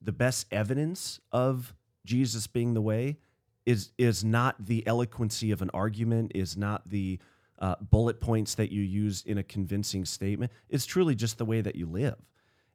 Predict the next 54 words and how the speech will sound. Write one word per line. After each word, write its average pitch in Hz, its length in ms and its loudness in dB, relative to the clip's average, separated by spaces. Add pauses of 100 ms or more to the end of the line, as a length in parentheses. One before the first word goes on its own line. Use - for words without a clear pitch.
And 110 380 4
if, 113 280 2
if 113 320 2 (200)
those 139 280 4
who 131 120 0
are 110 60 2
following 117 380 2
Jesus 104 480 -4
are 101 60 -2
living 107 300 0
in 107 60 0
a 104 40 0
way, 123 160 2
not 202 180 0
that 180 120 2
there 147 80 4
won't 131 180 0
be 110 80 -2
times 120 320 0
where 107 140 -2
we're 101 100 -2
called 113 280 -4
to, 107 60 -4
like, 90 200 -4
speak 113 440 -4
and, 95 240 -4
and, 92 380 -4
and, 95 260 -4
you 196 80 -2
know, 127 120 4
debate 101 420 -2
in 92 80 -6
a 95 160 -4 (500)
really 101 300 -2
healthy 90 320 -4
way, 127 180 0 (400)
but 120 120 2
just 165 200 0
the 135 80 2
way 127 200 4
that 123 200 0
we 104 80 0
live, 110 400 0
that 147 320 0
in 147 120 -2
and 120 100 0
of 92 100 -2
itself, 107 680 -2
hopefully 120 480 0
would 104 220 0
be 117 160 2
an 110 80 0
indication 113 720 -2
of 95 440 -4